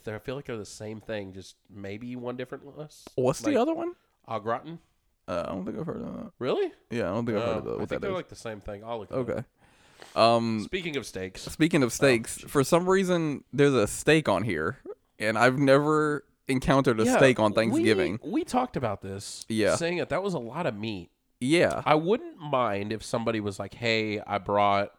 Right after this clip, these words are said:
Speaker 1: um, I didn't go to the store, but I had these in my freezer. Uh, took 'em out. If you guys wanna cook 'em, cook 'em."
Speaker 2: Mm-hmm.
Speaker 1: If they're there to cook and they,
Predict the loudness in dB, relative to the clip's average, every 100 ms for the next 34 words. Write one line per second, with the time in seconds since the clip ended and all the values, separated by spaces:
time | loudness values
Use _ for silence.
0 | _ _ _ _ _ _ _ _ 0 2
1 | 4 2 -2 -6 -4 -2 -2 -2 -4 -2
2 | 2 4 4 2 -2 -2 -4 -2 -2 -4
3 | -6 -6 -8 -8 -8 -4 -4 -4 -6 -8
4 | -12 _ _ _ _ -2 0 2 2 0
5 | -4 -6 -4 0 0 -2 -6 -8 -6 -4
6 | -6 -8 -8 -8 -10 -8 -6 -6 -8 -18
7 | _ -6 -4 -4 2 2 2 0 0 0
8 | 0 -4 -8 -8 -12 -8 -8 -8